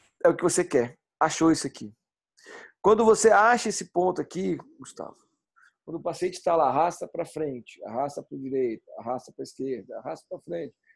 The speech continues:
arrasta pra direita, arrasta pra esquerda, abre, fecha, abre,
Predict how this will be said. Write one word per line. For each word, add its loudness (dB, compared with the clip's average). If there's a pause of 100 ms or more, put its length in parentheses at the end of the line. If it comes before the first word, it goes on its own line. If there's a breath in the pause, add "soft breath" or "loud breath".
(160)
arrasta -2
pra -4
direita, 2 (120)
arrasta 0
pra -6
esquerda, 0 (960)
abre, 2 (720)
fecha, 2 (600)
abre, 4